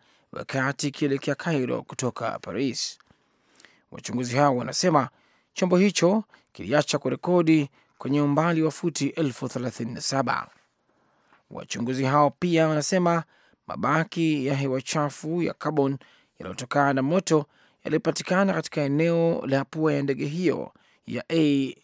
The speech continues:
tatu mbili sifuri. Wakishangilia kupata ushindi huko Iraq dhidi ya wapiganaji wa kundi la Islamic State katika eneo la Fallujah, Waziri Mkuu Haider al-Abadi,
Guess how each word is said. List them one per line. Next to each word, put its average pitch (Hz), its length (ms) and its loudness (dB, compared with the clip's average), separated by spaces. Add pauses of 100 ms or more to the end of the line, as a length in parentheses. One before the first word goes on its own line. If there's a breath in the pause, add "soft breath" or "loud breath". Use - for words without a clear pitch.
(140)
tatu 127 540 -6
mbili 117 360 -6
sifuri. - 680 -10 (2000 soft breath)
Wakishangilia 190 760 4
kupata 147 380 -2
ushindi 156 420 -2
huko 139 240 -2
Iraq 139 340 -2 (300)
dhidi 113 200 -6
ya 117 60 -4
wapiganaji 135 720 -2
wa 113 160 -2
kundi 143 520 -4
la 104 120 -6
Islamic 113 480 -6
State 147 440 -2 (300 soft breath)
katika - 240 -14
eneo 120 380 -4
la 113 120 -6
Fallujah, 135 520 0 (580 soft breath)
Waziri 92 400 -4
Mkuu 156 600 2
Haider 147 420 0
al-Abadi, 156 680 2